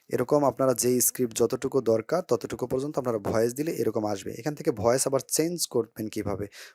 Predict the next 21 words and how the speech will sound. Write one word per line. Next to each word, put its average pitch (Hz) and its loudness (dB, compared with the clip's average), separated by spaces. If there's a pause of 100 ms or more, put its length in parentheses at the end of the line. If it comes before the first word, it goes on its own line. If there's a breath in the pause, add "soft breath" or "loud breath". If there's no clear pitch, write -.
ভয়েস 127 2
তো 139 -4
সাধারণত 131 0
মানুষের 123 -2
কণ্ঠ 131 -4
আর 120 -2
ভূতের 107 -10
কণ্ঠ 110 -8
একরকম 127 -2
হয় 95 -6
না। 131 -8 (300 loud breath)
তো 135 -4
যতটুকু 147 0
চেষ্টা, 185 0
মুখ 117 -4
দিয়ে 113 0
করার 113 2
চেষ্টা - -4
করুন। 151 -2
বাকিটুকু 135 0
আপনারা 120 2